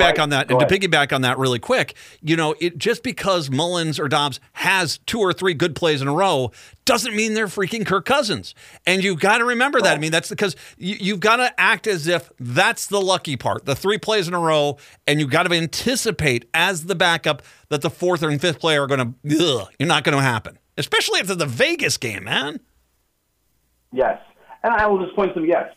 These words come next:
Speaker 1: and I'll point out to, yes, the Vegas game, correct. And wh-, where we're coming into now, into these final three games, is the Vikings are now a number six, they're a number six seed
Speaker 2: Yep.
Speaker 1: in the playoffs right now. There is a, there is a, they're a number six seed,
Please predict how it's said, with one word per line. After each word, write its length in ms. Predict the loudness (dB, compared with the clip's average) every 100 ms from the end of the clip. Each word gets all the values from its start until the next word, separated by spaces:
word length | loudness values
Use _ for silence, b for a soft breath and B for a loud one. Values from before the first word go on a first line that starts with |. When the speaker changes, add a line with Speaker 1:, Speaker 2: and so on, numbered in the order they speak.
| 0
Speaker 1:
and 80 |
I'll 100 | 2
point 200 | 2 2
out 140 | 2 0
to, 40 | -2
yes, 220 | -2 -2 -8 _
the 120 | -2
Vegas 320 | 2 0 -2 -8
game, 160 | -10
correct. 340 | -6 -4 -4 -4
And 160 | -2
wh-, 140 | 0 2
where 160 | 2
we're 140 | 2 2
coming 260 | 0 2
into 280 | 0 0 0
now, 440 | 2 2 2 0 -6 _ _ _ -2
into 240 | 0 2
these 160 | 0 0 -2
final 320 | 0 0 0
three 160 | -2 -2
games, 360 | 0 0 0
is 120 | 0
the 80 | 0
Vikings 380 | 0 0 -2 0
are 100 | 0
now 200 | 2 2
a 40 |
number 240 | 2 0 -2 -6
six, 180 | -10 -2
they're 160 | 0
a 20 | 2
number 220 | 0 -2 -4
six 180 | -6 -8
seed 220 | -16 -16 -14
Speaker 2:
Yep. 280 | -4 -4 -2
Speaker 1:
in 140 | -2 -2
the 80 |
playoffs 420 | 0 2 2 0 -2
right 180 | -4
now. 260 | -4 -10 -16 _ _ _ -2
There 220 | 2 4
is 120 | 2 2
a, 160 | 0 2
there 220 | 2 2
is 100 | 0
a, 140 | -4
they're 200 | -2 0
a 60 | 0
number 300 | 0 0 -4 -4
six 160 | -8 -6
seed, 360 | -8 -8 -8